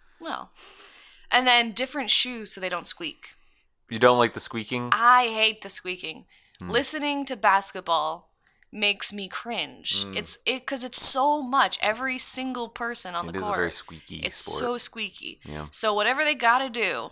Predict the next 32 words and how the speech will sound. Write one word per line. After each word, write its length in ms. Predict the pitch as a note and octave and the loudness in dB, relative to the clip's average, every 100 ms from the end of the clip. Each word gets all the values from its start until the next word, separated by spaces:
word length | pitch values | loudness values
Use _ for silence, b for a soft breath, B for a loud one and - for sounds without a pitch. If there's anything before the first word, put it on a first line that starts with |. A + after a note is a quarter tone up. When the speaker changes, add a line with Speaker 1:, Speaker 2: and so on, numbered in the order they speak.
| - | -10
Speaker 1:
maybe 200 | F#3+ A3 | -8 -6
the 100 | B3 | -6
flubber 420 | - A#3 A3 A3+ | -4 2 2 0
will 140 | G3 F#3 | -8 -6
help. 420 | G3 E3 - - _ B B B B B _ _ _ _ _ _ _ _ _ _ - | -4 -4 -6 -18 _ B B B B B _ _ _ _ _ _ _ _ _ _ -16
Quiet 540 | - A3+ - G4 F4+ - | -12 -2 0 2 0 0
the 80 | |
squeak. 480 | A3 - F4+ B4 A#4 | 0 0 -2 -8 -8
Speaker 2:
If, 140 | G2 - | -8 -8
if 40 | - | -6
anything, 560 | A2+ B2+ A#2+ G2+ F2+ | -4 -4 -2 -2 0
I 180 | E2+ E2+ | 0 0
would 160 | F2 F2 | -2 -4
think 280 | G2+ F2+ - | -4 -6 -6
the 100 | E2+ | -4
flubber 340 | F#2+ E2+ E2+ | 0 0 0
would 120 | E2+ | -4
only 240 | E2+ E2 C#2+ | -4 -8 -10
exacerbate 680 | C#2+ F2 G#2 - D#2 - | -2 2 2 0 -10 -12
the 60 | - | -14
problem. 460 | - - - G1+ - _ _ _ - | -8 -8 -6 -10 -16 _ _ _ -4
Flubber 280 | A2+ A2 F#2 | -2 0 -2
is 60 | |
a 40 | D#2 | -6
pretty, 280 | - F2 C#2+ _ _ b b b | -8 -8 -8 _ _ b b b
well, 100 | - | -4
Speaker 1:
But 100 | C4 | -2
isn't 160 | E4 G#4 | 0 2
it 60 | G#4+ | 4
Speaker 2:
flubber 120 | D4 | 8
Speaker 1:
like 260 | C#4+ C#4+ - | 6 4 -2
Speaker 2:
boinks, 760 | G#2 C3+ G2+ G#1 - - - | 0 0 0 -8 -10 -10 -10